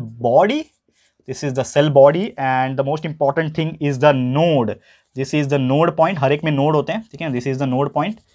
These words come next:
ठीक है, nodes, ठीक है, nodes होते हैं, ठीक है। और, अ, ओके, ये होता है आपका एक्सॉन टर्मिनल, ठीक है ना, ये होता है एक्सॉन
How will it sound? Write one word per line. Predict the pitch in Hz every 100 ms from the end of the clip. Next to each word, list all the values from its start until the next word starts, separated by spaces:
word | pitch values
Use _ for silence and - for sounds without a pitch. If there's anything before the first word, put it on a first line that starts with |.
| _ _ -
ठीक | 139
है, | 214 226 _ _ _ -
nodes, | 120 131 208 202 - - - _ _ _ _ -
ठीक | 120
है, | 110
nodes | 123 147 160
होते | 165 170
हैं, | 202 220
ठीक | 147
है। | 190 247 _ - _ -
और, | 135 135 135 135
अ, | 131 131 127 - _ _ _ _
ओके, | 170 160 196
ये | 147 156
होता | 156 151 143
है | 143
आपका | 127 - - -
एक्सॉन | 131 123 135 151 170
टर्मिनल, | 147 120 123 113 98
ठीक | 139
है | 196
ना, | 165
ये | 135
होता | 135 127 127
है | 165 123
एक्सॉन | 113 113 139 143 220